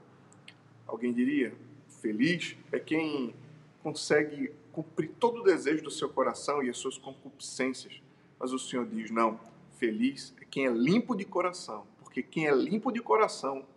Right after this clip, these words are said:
um dia verá a Deus." Alguém pode dizer, "Bem-aventurados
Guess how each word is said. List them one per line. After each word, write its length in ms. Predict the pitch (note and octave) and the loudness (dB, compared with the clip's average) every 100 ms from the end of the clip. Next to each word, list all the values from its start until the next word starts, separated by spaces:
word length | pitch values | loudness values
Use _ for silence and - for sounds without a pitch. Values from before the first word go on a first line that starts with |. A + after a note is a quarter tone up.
| - | 2
um 160 | G3+ B3+ | 6 6
dia 400 | D3+ D3 D3+ - - - _ _ | 4 2 2 0 -14 -20 _ _
verá 420 | A#2+ C#3 A#2 G#2+ A2 - - _ _ | 4 6 6 2 -4 -18 -20 _ _
a 120 | - | -6
Deus." 500 | A2 F#2+ F#2 - - _ _ _ _ _ _ _ | -4 -4 -6 -10 -20 _ _ _ _ _ _ _
Alguém 280 | A2 A2+ B2+ | -8 -2 -2
pode 260 | B2+ B2 B2 | 4 4 4
dizer, 400 | A#2+ A2 B2 A2+ | -2 8 8 8
"Bem-aventurados 1080 | A2+ B2 A#2 B2 A#2 B2 C#3+ D3 - - | 4 4 4 0 4 12 12 10 2 -12